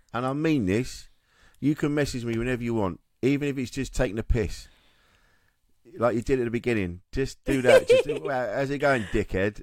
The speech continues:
Speaker 1: And just do that, because I'd rather you did that than just sit there in the darkness thinking that you're on your own. 'Cause you're not. There's loads of people around that love you,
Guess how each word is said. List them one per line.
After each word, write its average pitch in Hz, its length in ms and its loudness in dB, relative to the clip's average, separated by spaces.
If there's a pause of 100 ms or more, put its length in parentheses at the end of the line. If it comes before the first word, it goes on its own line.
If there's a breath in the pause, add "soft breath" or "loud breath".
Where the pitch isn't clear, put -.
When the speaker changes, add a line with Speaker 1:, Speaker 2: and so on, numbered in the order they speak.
(100)
Speaker 1:
And 107 220 -2
just - 260 -6
do 127 200 4
that, 101 320 2
because 92 400 -10
I'd 104 180 0
rather 123 240 4
you 110 160 -2
did 104 160 -10
that 104 260 0
than 90 180 -6
just - 340 -10
sit - 160 -6
there 90 280 0 (540)
in 104 160 -8
the 95 80 -6
darkness 90 720 -2 (720 soft breath)
thinking 95 340 -4
that 92 140 0
you're 92 140 0
on 87 100 -2
your 90 120 -4
own. 82 140 -6
'Cause 92 200 -12
you're 123 80 -8
not. 120 180 -2
There's 98 140 -6
loads 120 220 0
of - 60 -12
people 87 240 -8
around 85 140 -6
that 73 120 -10
love 80 180 -4
you, 87 200 -2